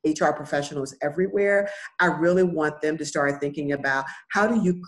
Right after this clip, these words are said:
create a professional life for yourself that gives you lots of options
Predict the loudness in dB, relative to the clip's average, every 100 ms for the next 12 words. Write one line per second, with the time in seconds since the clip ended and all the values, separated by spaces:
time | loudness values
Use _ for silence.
0 | -6 0 4 2 0 -10 -10 -6 -6 -4
1 | -4 -2 -2 -2 -4 -6 -4 -4 -4 -2
2 | 0 -2 -8 _ _ _ 0 0 2 2
3 | 2 -4 -2 -2 -2 -2 -2 0 -2 -4
4 | -8 -6 -8